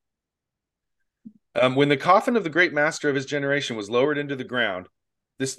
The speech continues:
his senior disciple, Chen Shufeng,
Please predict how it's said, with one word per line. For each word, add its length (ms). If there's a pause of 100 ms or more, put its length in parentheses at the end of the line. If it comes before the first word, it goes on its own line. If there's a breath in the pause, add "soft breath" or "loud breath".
his 220
senior 320
disciple, 800
Chen 280
Shufeng, 720